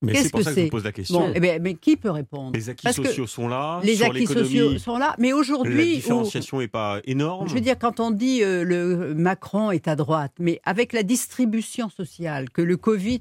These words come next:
Speaker 2: a aussi, euh, obligatoire, la, la, la dépense sociale, nous sommes le pays là, où le, qui, qui distribue le plus au monde.
Speaker 1: Oui.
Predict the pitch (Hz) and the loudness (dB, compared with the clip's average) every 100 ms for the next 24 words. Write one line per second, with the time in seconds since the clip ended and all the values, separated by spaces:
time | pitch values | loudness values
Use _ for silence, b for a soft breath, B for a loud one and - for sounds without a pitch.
0 | 151 147 160 - 247 208 156 147 165 196 | -2 -4 -4 -4 -2 0 0 0 0 0
1 | 220 226 214 190 165 143 151 B B 175 | -2 -4 -6 -6 -6 -8 -10 B B 0
2 | 175 165 147 151 - 180 196 - 214 - | 2 0 -2 -2 0 0 0 0 -2 -2
3 | 220 - 262 247 202 165 196 214 240 208 | -4 -2 -2 -2 -4 -2 -2 0 0 0
4 | 190 220 233 269 202 165 180 175 - 180 | 0 0 0 2 0 -2 -6 -6 -8 -8
5 | 151 - - _ 196 190 - 208 185 220 | -8 -10 -14 _ -2 -2 -2 0 2 2
6 | 196 151 - 277 349 359 - 196 180 220 | 2 0 0 4 4 2 -2 -2 2 2
7 | 233 196 160 107 85 | 2 2 0 -2 -4